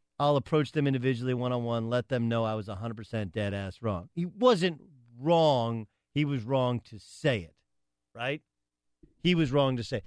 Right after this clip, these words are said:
His apology is, is completely and totally accurate, right? Like, if it's,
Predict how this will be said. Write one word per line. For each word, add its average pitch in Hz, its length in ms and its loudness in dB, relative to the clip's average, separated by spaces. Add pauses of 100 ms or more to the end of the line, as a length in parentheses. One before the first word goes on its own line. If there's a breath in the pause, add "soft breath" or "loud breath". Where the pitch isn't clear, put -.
(160)
His 202 220 4
apology 196 880 4
is, 160 520 0 (580)
is 147 460 0
completely 196 720 0
and 151 100 2
totally 139 400 4
accurate, 104 400 -2 (100)
right? 139 240 2
Like, 160 220 2
if 165 140 0
it's, 170 200 -2